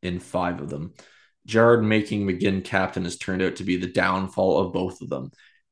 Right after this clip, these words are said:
Not in regards to McGinn more so, but I'm not gonna say that is the Villa captaincy a curse, but y-, you saw a lot of that weight go on Tyrone Mings, where,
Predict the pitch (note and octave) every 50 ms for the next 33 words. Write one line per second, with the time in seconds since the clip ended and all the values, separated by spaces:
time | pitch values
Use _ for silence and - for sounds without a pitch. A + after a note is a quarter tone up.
0 | _ _ - D3+ D#3+ F3+ G3+ - D#3 D#3+ D3+ C3 G#2+ B2 A#2 A#2 - - - A2+
1 | G#2 G2 G#2 A2 G#2+ G#2 G2+ G2 F#2 F2+ - - F2 D#2 F2+ F#2 F#2 F#2+ A#2 A#2
2 | A2 G#2+ G2 - - _ - _ _ _ _ _ _ _ - - - - - -
3 | - - - - - - - _ - - - - C#3+ D#3 D#3+ C#3+ A#2+ C#3+ C3 B2
4 | - - A#2 A2 G2+ G#2+ G#2 - - - - A2 F#2+ F#2+ G#2+ G2 F#2 G#2 G2+ G2
5 | G2 - - G2+ G2 G2+ - - G#2+ G2 - - G2+ F#2 F2+ F2+ - - A2+ G#2+
6 | G2+ G2 G2 - - - G#2+ G#2 G2+ G2+ - - - _ _ _ _ _ _ _
7 | _ _ _ _ _ _ - A#2 A#2+ A#2 - C3+ C3 B2 - C#3+ C3+ C3 B2+ B2
8 | B2 A#2+ A#2 A#2+ A#2+ A#2 G#2+ A#2 A2 G#2 - F#2 G#2 G#2 G#2 G2+ G2+ - G#2 G2+
9 | G2+ G2+ G2 G2 G2 F#2+ G2+ G#2 G2+ G2 G2 F#2+ F#2 F#2+ F#2 F#2+ F#2+ F#2+ F#2+ F#2+
10 | G2 F#2+ - - - G2+ F#2+ F#2+ F#2 - -